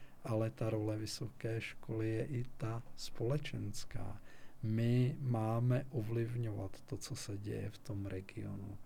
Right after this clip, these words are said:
Máme nejenom tedy připravovat budoucí pracovníky firmám v regionu, ale máme, eh, pečovat o vzdělanost v regionu. Máme se podílet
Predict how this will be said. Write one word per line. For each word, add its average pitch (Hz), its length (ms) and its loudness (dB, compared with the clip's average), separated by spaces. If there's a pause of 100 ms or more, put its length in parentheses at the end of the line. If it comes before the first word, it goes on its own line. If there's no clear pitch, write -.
(540)
Máme 117 640 4
nejenom 110 420 0
tedy 110 300 0
připravovat 113 680 0
budoucí 113 500 -2
pracovníky 113 760 -2
firmám 101 580 -4
v 113 40 -4
regionu, 117 720 -2 (440)
ale 110 220 4
máme, 110 460 4 (460)
eh, 110 40 2 (960)
pečovat 113 880 4 (460)
o 107 140 0
vzdělanost 120 1200 4 (380)
v 113 140 2
regionu. 98 720 0 (440)
Máme 110 420 4
se - 220 2
podílet 120 960 2